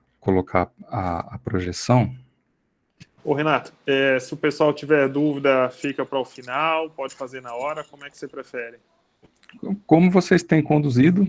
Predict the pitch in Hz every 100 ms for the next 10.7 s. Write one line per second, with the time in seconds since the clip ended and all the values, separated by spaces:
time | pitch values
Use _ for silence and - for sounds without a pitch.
0 | 156 127 147 - 139 139 131 156 190 240
1 | 202 104 95 95 120 110 - 101 - -
2 | 104 98 107 95 92 _ _ - 131 127
3 | _ 147 147 185 180 196 190 190 180 165
4 | 160 135 135 135 143 165 151 135 131 123
5 | 120 _ _ - - 151 165 156 165 151
6 | 143 - 143 143 - 131 131 120 131 127
7 | 151 147 175 135 123 135 139 160 175 185
8 | 175 180 - 180 170 170 170 - 151 -
9 | 151 139 - 151 160 156 139 139 - 131
10 | 143 160 165 160 175 147 -